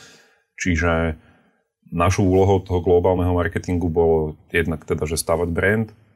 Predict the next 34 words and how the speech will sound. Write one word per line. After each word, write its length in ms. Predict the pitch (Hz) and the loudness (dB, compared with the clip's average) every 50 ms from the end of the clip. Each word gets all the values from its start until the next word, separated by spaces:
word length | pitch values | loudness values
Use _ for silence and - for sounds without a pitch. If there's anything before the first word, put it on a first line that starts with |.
| _ _ - | _ _ -6
a, 80 | - 85 80 80 80 78 78 80 80 80 80 - - - _ - | -4 -2 -2 0 0 -2 -2 -2 -2 -4 -6 -10 -18 -20 _ -12
robiť 300 | - 87 85 80 78 78 - | -6 -4 -4 -2 -4 -4 -4
nejaké 320 | 76 80 78 - - 76 | -4 -6 -6 -6 -4 -2
asety 400 | 78 85 - - 101 - 98 90 | -2 -2 -2 -4 -6 -6 -4 -4
brandové, 400 | 90 90 90 92 92 92 87 92 | -2 0 0 0 0 -2 0 -2
udržiavať 480 | 85 80 80 - 82 - 85 80 80 76 | -4 -4 -4 -6 -4 -2 -2 -2 -4 -6
túto 240 | - 85 - - | -10 -10 -6 -6
vec, 160 | 90 82 82 78 | -4 -4 -4 -6
nejakým 320 | - - 78 76 - 78 | -6 -8 -8 -8 -8 -8
spôsobom 480 | - - - 87 78 - 85 82 82 76 | -8 -6 -6 -6 -6 -6 -6 -6 -6 -8
sa 160 | - - - | -8 -10 -8
snažiť 320 | - 80 78 80 78 - | -8 -6 -6 -8 -8 -4
koordinovať 640 | - 85 80 80 80 82 82 80 78 78 76 - - | -2 -2 -2 0 -2 -2 -2 -2 -2 -4 -6 -10 -12
ten, 240 | - 82 80 78 78 | -10 -8 -6 -6 -4
a, 160 | 78 78 76 76 76 76 76 - - - - | -6 -6 -6 -6 -6 -6 -8 -10 -14 -14 -10
a, 100 | 85 82 78 76 76 76 76 78 - - - _ _ _ _ _ _ _ _ _ _ _ _ _ _ - | -8 -8 -6 -6 -8 -8 -10 -12 -14 -20 -20 _ _ _ _ _ _ _ _ _ _ _ _ _ _ -8
a 140 | - 78 76 73 76 76 76 78 76 - _ - | -4 -4 -2 -2 -2 -2 -4 -6 -8 -10 _ -14
ten 160 | - - 82 78 | -8 -6 -6 -4
brand 240 | 76 78 80 76 | -2 -2 -2 -4
po 160 | - - 82 - | -4 -6 -8 -6
celom 160 | - 87 80 | -4 -6 -6
svete. 480 | - - - - 98 - 135 131 123 - - _ _ _ _ _ _ | -4 -2 -2 -2 0 0 -2 -2 -2 -4 -10 _ _ _ _ _ _
Druhá 320 | - - 80 78 82 92 | -8 -6 -4 -2 0 0
vec 160 | 87 87 82 - - - | 0 0 -2 -4 -6 -6
bol 120 | - - | -4 -6
produktový 520 | 80 78 87 82 80 82 82 - - 82 82 | -4 -2 -2 -4 -4 -4 -6 -6 -6 -4 -4
manažment, 520 | 80 82 90 95 95 95 101 95 92 - | -2 -2 -2 -2 -2 -2 -2 -4 -4 -6
čiže 360 | - - 78 78 80 78 78 | -8 -10 -10 -8 -6 -6 -6
jednoducho 520 | 80 78 85 80 76 - - - - 80 78 | -6 -6 -6 -8 -8 -10 -10 -4 -4 -4 -4
integrovať, 760 | 78 80 - 110 95 87 78 76 76 76 76 _ - - - _ _ _ _ - | -4 -6 -6 -4 -2 0 0 0 -2 -4 -6 _ -14 -20 -20 _ _ _ _ -6
a, 240 | 80 80 76 76 76 | -4 -4 -4 -4 -4
feedback 440 | - - 90 82 85 85 - - | -4 -4 -4 -4 -2 -4 -4 -6
z 60 | - - | -6 -6
trhu, 320 | - 78 80 95 107 98 | -4 -2 -2 -2 -2 -4